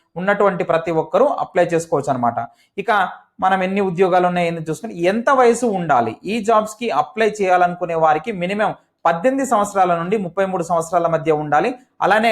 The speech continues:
గవర్నమెంట్ రూల్స్ ప్రకారం ఎస్సీ, ఎస్టీ, బీసీ వారికి మరి రిజ-, రిజర్వేషన్స్ వర్తిస్తాయి అనమాట. So ఏజ్ రిలాక్సేషన్స్ కూడా ఉంటుందన్నమాట. ఓకేనా? So ఎస్సీ, ఓబీసీ వారికైతేనే మూడు సంవత్సరాలు, తర్వాత ఎస్సీ, ఎస్టీ వారికైతేనే ఐదు సంవత్సరాల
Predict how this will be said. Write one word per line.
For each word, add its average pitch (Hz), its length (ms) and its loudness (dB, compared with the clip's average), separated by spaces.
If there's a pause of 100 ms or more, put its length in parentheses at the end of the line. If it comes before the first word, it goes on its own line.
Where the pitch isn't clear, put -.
(160)
గవర్నమెంట్ 214 400 2
రూల్స్ 185 340 -2
ప్రకారం 175 500 0
ఎస్సీ, 175 260 -4
ఎస్టీ, 214 340 -2
బీసీ 180 320 -6
వారికి 175 380 0 (340)
మరి 180 160 2
రిజ-, 175 280 0
రిజర్వేషన్స్ 202 640 0 (560)
వర్తిస్తాయి 196 440 0
అనమాట. 160 300 0
So 196 260 0 (260)
ఏజ్ 180 280 0
రిలాక్సేషన్స్ 175 720 -2
కూడా 160 260 2
ఉంటుందన్నమాట. 139 720 -2 (180)
ఓకేనా? 139 340 -4 (320)
So 220 80 2
ఎస్సీ, 220 460 4 (240)
ఓబీసీ 220 300 0
వారికైతేనే 196 500 0
మూడు 175 260 -2
సంవత్సరాలు, 185 560 0 (360)
తర్వాత 185 220 2
ఎస్సీ, 175 280 -2
ఎస్టీ 220 260 0
వారికైతేనే 185 540 2
ఐదు 175 220 -2
సంవత్సరాల 180 580 0